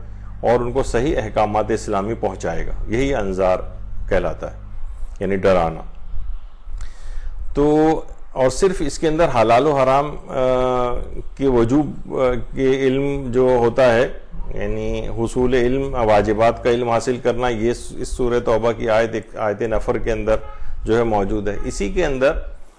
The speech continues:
खबर वाहिद की हुज्जियत इससे साबित होती है, ये एक अलग फिर मौजू हो जाएगा। और बहरहाल दूसरी चीज़ जो है वो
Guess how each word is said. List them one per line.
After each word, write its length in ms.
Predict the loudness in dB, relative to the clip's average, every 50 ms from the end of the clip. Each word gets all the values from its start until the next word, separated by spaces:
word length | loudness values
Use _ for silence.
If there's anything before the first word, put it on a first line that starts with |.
| -12 -12 -6
खबर 400 | 0 2 2 4 4 4 4 6
वाहिद 380 | 6 4 4 4 4 0 0 0
की 60 | -2
हुज्जियत 680 | 0 2 0 0 0 0 -2 0 2 4 4 2 2 -4 -10 -12 -12 -12 -14 -16 -18 -16 -16 -16 -12 -10 -8 -8 -8 -8 -12 -12 -14 -12 -10 -8
इससे 240 | -8 -6 -4 -4 -2
साबित 400 | 2 4 4 6 6 4 2 2
होती 300 | 0 0 2 0 0 2
है, 60 | 2 2
ये 380 | 2 2 2 2 0 -4 -8 -8 -8
एक 220 | -8 -8 -2 -2
अलग 360 | 2 2 2 2 0 -2 -4
फिर 100 | -4 -2
मौजू 300 | 0 2 2 2 2 2
हो 120 | 2 2 4
जाएगा। 400 | 4 4 4 4 4 2 0 -2 -2 -4 -4 -6 -8 -10 -12 -10 -10 -10 -6 0 2
और 140 | 2 4
बहरहाल 360 | 4 4 4 4 4 4 2 2
दूसरी 360 | 0 0 0 0 -2 -2 -2
चीज़ 260 | 0 0 0 0 2
जो 160 | 2 2 2
है 120 | 4 2 2
वो 400 | 2 2 0 0 -2 -2 -4